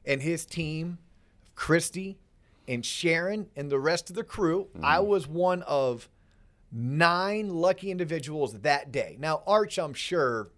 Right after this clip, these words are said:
Speaker 1: does this the whole entire week of
Speaker 2: Mm-hmm.
Speaker 1: Masters Week, but I was one of nine lucky individuals where I was invited to be their guest. We got to go up to Augusta. We got to spend the night.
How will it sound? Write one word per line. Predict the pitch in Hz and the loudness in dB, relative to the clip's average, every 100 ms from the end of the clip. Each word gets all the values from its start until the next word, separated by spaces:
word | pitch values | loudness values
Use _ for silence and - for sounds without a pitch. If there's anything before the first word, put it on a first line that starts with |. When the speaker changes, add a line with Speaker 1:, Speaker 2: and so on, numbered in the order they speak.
| 110 | -8
Speaker 1:
does | 98 131 - | -2 -2 -2
this | 117 113 - _ _ - | -6 -6 -8 _ _ -4
the | 143 | 0
whole | 139 131 | 0 0
entire | 117 123 104 | -2 -2 -2
week | 101 120 - | -2 -6 -2
of | 104 87 - - | -4 -4 -10 -10
Speaker 2:
Mm-hmm. | 87 | -4
Speaker 1:
Masters | 117 90 80 90 117 | -2 -4 -8 -10 -8
Week, | 113 - | -6 4
but | 123 - - - _ - | 4 4 -2 -20 _ 2
I | |
was | 170 147 | 4 4
one | 180 | 0
of | 143 120 | -2 -2
nine | 143 143 160 165 | -4 -2 -2 -2
lucky | 147 156 156 | -2 -2 -4
individuals | 151 147 139 139 151 160 135 | -10 -6 -4 -4 -4 -8 -4
where | 123 | -2
I | 117 | -2
was | 110 | -4
invited | 117 98 135 139 | -8 -2 -2 -2
to | |
be | 135 | -10
their | 123 107 | -10 -10
guest. | 87 120 165 - | -4 2 2 0
We | 127 | -8
got | 117 | -10
to | 98 | -10
go | 107 123 123 | -4 -2 -2
up | - | -4
to | 120 | -12
Augusta. | 87 - 156 160 - 160 | -14 -4 -2 -2 -4 -8
We | 107 | -8
got | 107 | -14
to | - | -16
spend | - 120 98 | -14 -12 -12
the | 107 | -6
night. | 175 208 196 190 | 2 4 2 -2